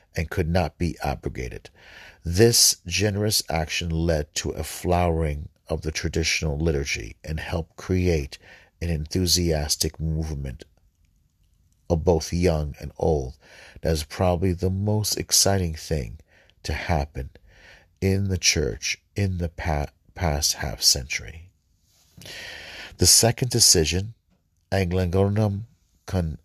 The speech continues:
uh, Cotobis, was an act of true ecumenism in an era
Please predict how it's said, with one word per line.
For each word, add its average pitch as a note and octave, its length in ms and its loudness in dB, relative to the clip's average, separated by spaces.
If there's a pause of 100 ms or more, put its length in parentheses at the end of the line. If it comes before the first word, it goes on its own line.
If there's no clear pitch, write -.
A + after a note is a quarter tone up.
uh, D2+ 260 -2
Cotobis, - 880 2 (180)
was E2 180 -2
an E2+ 120 -4
act E2+ 380 -4 (100)
of D#2+ 120 -6
true F#2+ 600 0 (300)
ecumenism E2 800 0 (640)
in F2 80 2
an E2 200 0
era F2 380 0